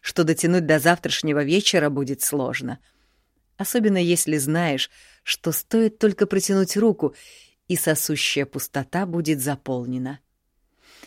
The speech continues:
Сейчас уже ночь. Пигалица наверняка спит. Она и не почувствует ничего, если он сначала нашлёт на Терри глубокий сон,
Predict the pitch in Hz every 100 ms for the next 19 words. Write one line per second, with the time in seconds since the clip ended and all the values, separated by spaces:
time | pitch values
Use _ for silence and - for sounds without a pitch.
0 | _ _ - - 226 - 247 233 233 196
1 | 214 208 190 135 - - - _ _ _
2 | _ _ 156 147 151 147 160 156 151 156
3 | 170 180 - - 220 - _ _ _ _
4 | _ _ _ - 190 214 240 240 240 233
5 | 226 - 247 262 - 170 151 147 139 160
6 | 135 135 - - _ - 151 151 147 156
7 | 151 147 - 151 - 151 151 151 - 160
8 | 151 156 143 - 156 156 151 143 - -
9 | 147 147 135 143 143 139 - 190 214